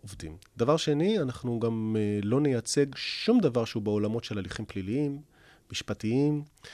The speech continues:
שום דבר שנוגע ל-, סתם, נגיד, גל אוחובסקי כזה היה מגיע למשרד ואומר לנו, "תשמע, אנחנו צריכים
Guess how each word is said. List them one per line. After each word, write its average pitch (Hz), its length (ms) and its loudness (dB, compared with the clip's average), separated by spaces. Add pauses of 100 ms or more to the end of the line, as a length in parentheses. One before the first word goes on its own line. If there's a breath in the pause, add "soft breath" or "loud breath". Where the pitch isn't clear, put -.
(320 loud breath)
שום 208 260 4
דבר 123 220 2
שנוגע 113 560 0
ל-, 101 260 -2
סתם, 101 220 2 (200)
נגיד, 117 400 -2
גל 160 180 8
אוחובסקי - 480 0
כזה 107 220 -4
היה 123 160 4
מגיע 120 300 0
למשרד 110 480 -2
ואומר 107 180 0
לנו, 113 120 0
"תשמע, 117 240 -4
אנחנו 101 140 -6
צריכים 113 240 -6